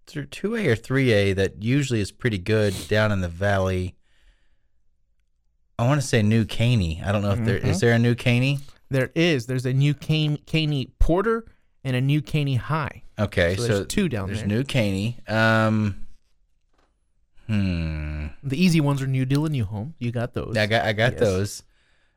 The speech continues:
Speaker 1: Um, how many? Well, so how many total?
Speaker 2: I don't have, I just have a, a running list here. I don't know. Uh, it's, it's probably about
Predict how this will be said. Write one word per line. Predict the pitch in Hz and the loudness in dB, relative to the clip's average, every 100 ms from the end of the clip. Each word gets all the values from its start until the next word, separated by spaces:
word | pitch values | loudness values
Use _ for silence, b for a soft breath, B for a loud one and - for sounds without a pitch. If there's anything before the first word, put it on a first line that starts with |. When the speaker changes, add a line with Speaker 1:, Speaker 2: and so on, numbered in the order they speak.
| _ | _
Speaker 1:
Um, | - 110 110 110 107 104 98 - | 0 2 2 2 2 0 -4 -8
how | 110 147 | -2 0
many? | 156 139 107 | 0 -2 0
Well, | 107 104 104 | 0 0 -2
so | - | -2
how | 104 131 | 2 4
many | 131 123 | 4 2
total? | 123 135 131 143 139 b b b | 4 4 6 2 -4 b b b
Speaker 2:
I | 143 | 0
don't | 151 | 4
have, | 156 147 | 2 2
I | 151 | 0
just | 156 | 0
have | 151 143 | 0 0
a, | 135 127 151 | 0 -2 -2
a | 151 | 0
running | 147 143 135 | 2 2 0
list | 131 123 - | -2 -2 -2
here. | 123 | -4
I | |
don't | 127 | -2
know. | 117 135 | -2 0
Uh, | 131 131 117 - | 2 0 -4 -10
it's, | - - - - - _ _ | -12 -12 -16 -18 -20 _ _
it's | 147 - | -14 -6
probably | - 151 | -2 0
about | 147 143 127 - - | 0 0 -2 -4 -16